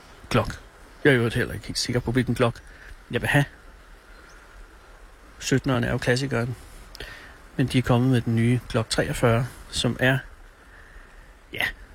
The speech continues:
en af... Altså, det, de selv kalder den mest for highly, most highly anticipated model ever. Altså den mest forventede model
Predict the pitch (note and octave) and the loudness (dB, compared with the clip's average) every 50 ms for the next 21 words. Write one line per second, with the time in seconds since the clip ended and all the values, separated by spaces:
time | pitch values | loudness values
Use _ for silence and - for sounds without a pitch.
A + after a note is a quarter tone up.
0 | - - - - - - - - - - - D#3 D3 - C#3 B2 - - - - | -20 -20 -20 -20 -20 -20 -20 -20 -6 -2 0 0 0 0 -2 -4 -6 -12 -20 -20
1 | - - - - - - - - - D3+ C#3 - B2+ A#2+ - - - - - - | -20 -20 -20 -20 -20 -20 -20 -6 -4 -2 -2 -2 -4 -6 -8 -16 -20 -20 -20 -20
2 | - - - - D#3 D3+ D#3+ D3 - C#3+ A#2+ B2 B2+ A#2+ A#2 - C3 C#3 - - | -20 -2 0 2 2 2 2 0 0 0 0 0 0 0 2 2 0 0 0 -2
3 | - - - - - _ _ _ - - - - - - - - - - - - | -8 -12 -16 -20 -20 _ _ _ -20 -20 -20 -20 -20 -18 -18 -18 -18 -18 -20 -20
4 | _ - - - - - - - _ - - - - - _ - - D#3 C#3 - | _ -20 -20 -20 -20 -20 -20 -20 _ -20 -20 -20 -20 -20 _ -6 -4 -4 -4 -4
5 | - - - - D#3+ D#3+ D#3+ D#3+ D#3+ D#3+ D#3 D3+ D#3 F3 F3+ E3 - - - D3 | -6 -10 -4 0 2 2 2 0 -2 -4 -2 0 2 2 2 0 -4 -6 -4 -4
6 | C#3 C3+ D3 D3 - - _ _ - C3+ - D3+ C#3 C#3 C3+ - C3+ B2+ A#2+ B2 | -2 -2 -4 -8 -10 -12 _ _ -8 -4 -2 -2 -2 -2 -2 -2 -2 -2 -2 -6
7 | - - - - - - - - - B2 A#2 A2 A#2 A2 - - A#2 F2 G2+ - | -10 -12 -16 -20 -20 -20 -16 -4 -2 0 0 0 -2 -4 -4 -4 -4 -4 -6 -12
8 | - - - - - - - - - - - A#2+ - - A2+ - A#2 A2 B2+ C#3+ | -14 -20 -20 -20 -20 -20 -20 -20 -16 -8 -6 -4 -4 -4 -4 -4 0 2 2 2
9 | - - - - B2+ C3 C3+ - - C3 C3 C3 C3 B2+ - B2+ - - - | 2 2 0 2 2 2 2 2 0 0 0 2 2 2 0 -2 -2 -4 -8